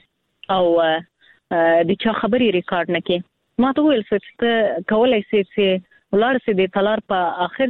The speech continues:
سر کې، اه، موږ مخصوص ځای جوړ کړی د ښځینه خبریالانو لپاره.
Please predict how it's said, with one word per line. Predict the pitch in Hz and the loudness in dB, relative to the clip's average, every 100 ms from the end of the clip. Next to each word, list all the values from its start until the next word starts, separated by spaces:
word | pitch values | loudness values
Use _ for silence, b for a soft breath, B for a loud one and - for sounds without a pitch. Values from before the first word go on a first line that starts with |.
| - | -2
سر | 220 | -4
کې، | - 220 220 - _ B B - | -2 0 -2 -4 _ B B -2
اه، | 175 175 | 0 2
موږ | 214 262 | 2 2
مخصوص | 220 185 - 254 - 185 214 | 0 -2 -2 -2 -2 -8 -4
ځای | 190 208 208 | -2 0 0
جوړ | 185 165 | 0 -2
کړی | 170 170 | -2 -2
د | 165 | -2
ښځینه | 190 - 185 | -4 -2 -2
خبریالانو | 175 180 170 170 180 170 | 0 0 0 0 0 -4
لپاره. | 160 165 | -4 -4